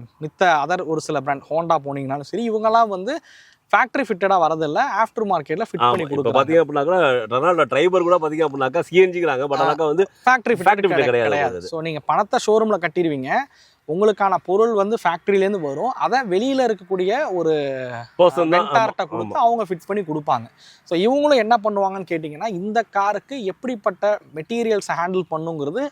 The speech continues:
Speaker 1: ஃபேக்டரியிலேருந்து ஒரு இன்ஸ்ட்ரக்ஷன் கொடுத்துருப்பாங்க, அது மூலியமா இவங்க அதை பண்ணி கொடுக்குறாங்க.
Speaker 2: ஓகே.
Speaker 1: So, இதுதான் விஷயம்.
Speaker 2: ஓகே,
Speaker 1: ஃபேக்டரி
Speaker 2: ஓகே.
Speaker 1: ஃபிட்டடா வர்றது இந்த மூணு பிராண்ட்ல மட்டும்தான்.
Speaker 2: மூணு பிராண்ட்ல
Speaker 1: பாக்கி
Speaker 2: மட்டும்தான்.
Speaker 1: எல்லாமே வெளியில தான். அதை நிறைய பேர் வந்து, நம்ம ஏன்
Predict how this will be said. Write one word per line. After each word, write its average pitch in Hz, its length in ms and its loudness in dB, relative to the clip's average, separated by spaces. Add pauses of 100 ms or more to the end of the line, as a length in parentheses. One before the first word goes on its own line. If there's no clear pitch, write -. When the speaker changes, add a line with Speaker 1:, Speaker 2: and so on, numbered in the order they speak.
(160)
Speaker 1:
ஃபேக்டரியிலேருந்து 170 440 -4
ஒரு 190 180 -4
இன்ஸ்ட்ரக்ஷன் 165 440 -8
கொடுத்துருப்பாங்க, 139 440 -6
அது 185 280 -4
மூலியமா 185 340 -6
இவங்க 156 220 -6
அதை 135 160 -6
பண்ணி 143 200 -8
கொடுக்குறாங்க. 110 380 -8 (160)
Speaker 2:
ஓகே. 82 220 -18 (120)
Speaker 1:
So, 139 240 -2
இதுதான் 156 400 0
விஷயம். 135 320 -8 (180)
Speaker 2:
ஓகே, 120 40 2
Speaker 1:
ஃபேக்டரி 185 360 4
Speaker 2:
ஓகே. - 20 -2
Speaker 1:
ஃபிட்டடா 220 360 2
வர்றது 214 160 0
இந்த 254 140 -4
மூணு 185 340 -2
பிராண்ட்ல 185 240 0
மட்டும்தான். 165 460 -2
Speaker 2:
மூணு 131 160 2
பிராண்ட்ல 123 140 4
Speaker 1:
பாக்கி - 120 4
Speaker 2:
மட்டும்தான். 208 240 2
Speaker 1:
எல்லாமே 208 300 -2
வெளியில 196 260 2
தான். 208 200 2 (380)
அதை 247 180 4
நிறைய 254 280 2
பேர் 285 200 -4
வந்து, 269 320 -2
நம்ம 220 280 0
ஏன் 285 380 0